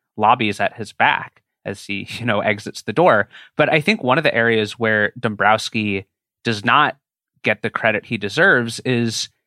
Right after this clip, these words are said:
so one of the things I've been thinking about a lot is what we learn from World Series winners. We always try to take away a lesson. So from twenty fifteen, when the Royals won and made the World Series in twenty fourteen,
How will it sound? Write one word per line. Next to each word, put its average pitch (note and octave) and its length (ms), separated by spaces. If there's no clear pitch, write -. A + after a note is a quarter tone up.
so F3+ 240
one D#3+ 220
of A3 80
the A3+ 80
things F#3+ 220
I've D3 80
been C#3 100
thinking C3 240
about A2+ 160
a G#2 40
lot C3 340
is A#2+ 180
what A#2+ 260
we D#3+ 140
learn A#2 400
from G#2+ 240
World F#2+ 240
Series D3 320
winners. G2+ 260
We A2 100
always D#3+ 280
try A#2 220
to A2+ 80
take A2 260
away G2 260
a F#2+ 120
lesson. - 480
So A#2 280
from A#2+ 320
twenty D3+ 240
fifteen, C#3 440
when G#2+ 140
the G#2+ 80
Royals A2+ 420
won G2+ 200
and A2 280
made G#2+ 200
the G#2+ 60
World A2+ 180
Series D3 380
in A#2 120
twenty A2 200
fourteen, C3+ 500